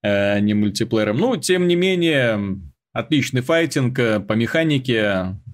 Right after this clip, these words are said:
Люди до сих пор играют. Хотя мало людей играет, стоит отметить, потому что мало людей купило.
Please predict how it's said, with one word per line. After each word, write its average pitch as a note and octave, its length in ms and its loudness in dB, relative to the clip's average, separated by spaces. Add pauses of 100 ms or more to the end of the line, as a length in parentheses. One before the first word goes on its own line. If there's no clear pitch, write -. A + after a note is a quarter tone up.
(180)
Люди G#2+ 220 2
до G#2+ 100 -2
сих G#2 220 -4
пор A#2 180 0
играют. D3 600 -2 (300)
Хотя E3 380 0
мало C#3 440 0
людей G2 440 0
играет, C3+ 400 0
стоит G2 340 -2
отметить, C#3 400 -2
потому G2+ 320 0
что A#2 200 -4
мало C3 260 2
людей A2 380 0
купило. G2+ 760 -2